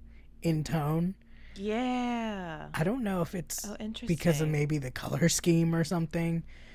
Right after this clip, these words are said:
Speaker 1: uh, but it kind of almost feels like a procedural. So if you, if you are into, like, extreme cinema, but you prefer it to have, like,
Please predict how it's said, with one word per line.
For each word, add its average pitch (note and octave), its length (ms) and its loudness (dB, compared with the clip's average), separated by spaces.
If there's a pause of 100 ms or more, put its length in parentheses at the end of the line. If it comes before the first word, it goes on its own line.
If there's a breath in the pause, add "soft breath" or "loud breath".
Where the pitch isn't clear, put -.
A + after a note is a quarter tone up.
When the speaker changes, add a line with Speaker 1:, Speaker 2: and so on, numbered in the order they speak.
(400 loud breath)
Speaker 1:
uh, - 420 0 (640)
but C3+ 340 2
it D3 200 0
kind D3+ 340 2
of D#3 120 2
almost C3+ 380 -2
feels C3 260 -6
like C3+ 120 -8
a - 40 -14
procedural. C3 540 -4
So C3+ 280 0
if - 180 -2
you, D3+ 220 -4 (120)
if - 200 0
you D#3 140 2
are C#3 220 2
into, D#3 420 -2
like, C#3+ 220 -4
extreme C#3+ 480 -6
cinema, C#3 460 -2
but C3+ 240 -4
you B2+ 180 -6
prefer B2 480 -6
it - 120 -10
to C3+ 60 -4
have, B2 300 -4
like, B2 280 -6